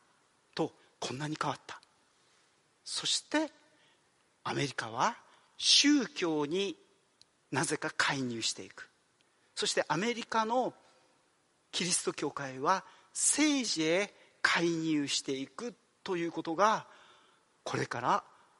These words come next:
起こってきたわけです。トランプさんが大統領になった時の、大統領になった時の写真だそうですよ。ね。聖書を持ち上げてますよ。そしたら、キリスト教の教会から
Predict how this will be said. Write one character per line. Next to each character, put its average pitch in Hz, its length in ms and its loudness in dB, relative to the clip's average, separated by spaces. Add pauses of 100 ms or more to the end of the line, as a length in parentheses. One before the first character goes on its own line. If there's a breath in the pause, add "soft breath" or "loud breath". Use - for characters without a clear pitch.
(120)
起 - 80 -2
こ - 140 0
っ - 20 -6
て - 160 -8
き - 80 -2
た - 100 -4
わ - 120 -6
け 107 80 -16
で - 180 -20
す。 - 180 -20 (600)
ト - 100 -2
ラ 156 80 4
ン 160 40 0
プ 165 60 0
さ 156 160 -2
ん 139 80 -6
が 143 160 -2
大 143 200 0
統 151 180 -2
領 139 100 0
に 143 80 -2
な 139 120 -4
っ - 20 -20
た 139 120 -6
時 - 200 -10
の、 180 300 -2 (260 loud breath)
大 147 160 0
統 151 180 -2
領 143 140 -2
に 135 100 -6
な 139 120 -6
っ - 20 -20
た 143 140 -10
時 131 560 -10
の 165 260 0 (160 loud breath)
写 - 160 0
真 165 300 0
だ 165 100 0
そ 175 160 -2
う 151 40 0
で 151 40 -2
す 165 160 -2
よ。 - 100 -8 (680)
ね。 302 180 -4 (380 soft breath)
聖 165 260 0
書 151 140 0
を 151 60 0
持 147 120 -2
ち - 140 -2
上 147 60 2
げ 143 60 2
て 156 120 -2
ま 156 80 0
す - 140 0
よ。 - 120 -12 (680)
そ - 100 -8
し - 80 0
た 156 80 -2
ら、 127 80 -6
キ - 160 -4
リ 139 80 -2
ス - 80 0
ト 160 140 -2
教 156 220 2
の 180 220 2 (200 loud breath)
教 143 160 4
会 147 180 2
か 147 120 -2
ら 156 180 0